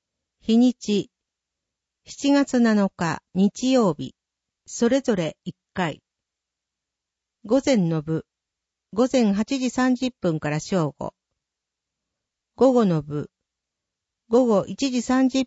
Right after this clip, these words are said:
分から五時。受講料、二百円。教材費、四千円。教材費は、釣り竿、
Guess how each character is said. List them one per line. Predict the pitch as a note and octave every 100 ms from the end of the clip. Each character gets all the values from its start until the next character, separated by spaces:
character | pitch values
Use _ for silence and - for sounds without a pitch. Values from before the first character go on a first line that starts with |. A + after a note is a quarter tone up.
| _
分 | F3+ D#3+
か | - C#3+
ら | C#3 D#3
五 | F3 E3+
時。 | - - _ _ _ _ _ _ _ _ _ _ _ _ _ _ _ _
受 | G#3
講 | G#3 C#4 C4
料、 | E3+ D3 D3 - _ _ _ _ -
二 | G3 A3+
百 | B3+ - G#3
円。 | C#3+ - D#3+ _ _ _ _ _ -
教 | B3+ C#4
材 | C#4 B3
費、 | G3+ - D3 _ -
四 | F#3 A3+
千 | - G#3+ E3+ D3
円。 | - - _ _ _ _ _ _ _ _ _ _ _ _ _ _ _ -
教 | C4 C#4+
材 | C#4+ C4+
費 | A#3+ D3
は、 | D3+ C#3+ _ _ _ -
釣 | - A3
り | B3+
竿、 | A3+ G#3 F#3 F3